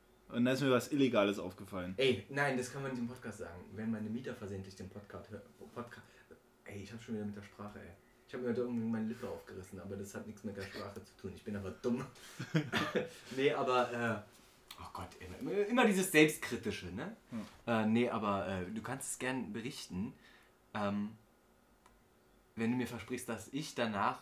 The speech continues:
Speaker 2: meine, äh, meine Karma-Geschichte erzählen darf.
Speaker 1: Ja.
Speaker 2: Die ist auch kriminell tatsächlich, die Überleitung,
Speaker 1: Okay.
Speaker 2: die ich von der Karma-Geschichte dann habe, weil ich mich gefühlt hab wie damals,
Speaker 1: Okay.
Speaker 2: äh, ja, bitte komm.
Speaker 1: Also,
Speaker 2: Erzähl, hau
Speaker 1: es
Speaker 2: raus.
Speaker 1: ist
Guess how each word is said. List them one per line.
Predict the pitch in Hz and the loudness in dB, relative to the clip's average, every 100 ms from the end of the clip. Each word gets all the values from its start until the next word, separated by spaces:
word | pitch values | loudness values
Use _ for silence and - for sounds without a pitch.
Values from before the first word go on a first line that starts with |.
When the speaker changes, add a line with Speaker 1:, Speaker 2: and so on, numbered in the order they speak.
| - | -6
Speaker 2:
meine, | 113 107 110 110 107 104 101 - 98 92 - | -2 2 2 0 0 -2 -2 -6 -6 -6 -4
äh, | |
meine | 110 143 117 | -2 0 -2
Karma-Geschichte | 92 95 87 82 82 87 - | -2 -4 -4 -6 -12 -16 -16
erzählen | 101 - 78 78 | -16 -14 -16 -10
darf. | - | 0
Speaker 1:
Ja. | 123 110 - - _ _ _ - _ - _ _ - 113 | 2 2 -4 -20 _ _ _ -20 _ -20 _ _ -16 -10
Speaker 2:
Die | |
ist | 104 | -6
auch | 123 113 | -6 -6
kriminell | - 101 85 85 | -4 -4 -4 -8
tatsächlich, | 90 92 90 - - - - | -10 -12 -12 -14 -16 -16 -10
die | 107 | -8
Überleitung, | 107 92 87 92 | -4 -4 -4 -6
Speaker 1:
Okay. | 90 | -10
Speaker 2:
die | |
ich | 87 | -12
von | 87 | -14
der | - | -10
Karma-Geschichte | 101 87 85 101 98 85 | -8 -8 -10 -12 -14 -14
dann | - | -12
habe, | 95 92 87 78 | -8 -6 -6 -10
weil | - | -10
ich | 95 | -8
mich | 98 | -8
gefühlt | - - 113 | -8 -8 -6
hab | 95 - | -8 -10
wie | |
damals, | 78 - 80 80 - | -8 -8 -8 -10 -10
Speaker 1:
Okay. | 117 - 110 | -10 -8 -10
Speaker 2:
äh, | 90 - 62 | -10 -10 -12
ja, | - - - - - | -12 -18 -18 -16 -10
bitte | 98 95 90 | -8 -8 -10
komm. | - 82 80 - | -12 -12 -10 0
Speaker 1:
Also, | 120 117 | 2 4
Speaker 2:
Erzähl, | 104 160 165 | 2 2 2
hau | - 127 | 4 4
Speaker 1:
es | 120 | 4
Speaker 2:
raus. | - 160 | 4 4
Speaker 1:
ist | 160 - | 4 0